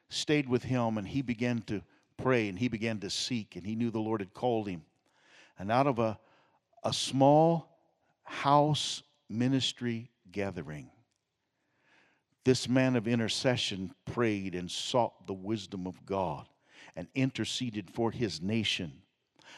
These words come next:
And the move of God was loosed in his nation. And in two thousand and seven, his church, the one I can't pronounce,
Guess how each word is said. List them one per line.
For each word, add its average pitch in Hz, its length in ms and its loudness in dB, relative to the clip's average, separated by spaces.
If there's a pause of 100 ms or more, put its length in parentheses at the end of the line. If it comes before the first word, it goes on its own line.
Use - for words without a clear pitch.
(140)
And 123 100 0
the 110 120 2
move 135 240 8
of 101 160 0
God 113 260 6
was 98 220 -2
loosed 113 380 2
in 117 160 -6
his 98 240 -4
nation. 92 500 -4 (500)
And 127 160 0
in 120 140 -2
two 180 220 -4
thousand 160 520 2
and 110 160 -2
seven, 92 520 -2 (500)
his 143 280 4
church, - 880 2 (880)
the 117 80 -4
one 113 200 0
I 123 120 4
can't 135 360 -2
pronounce, 135 760 0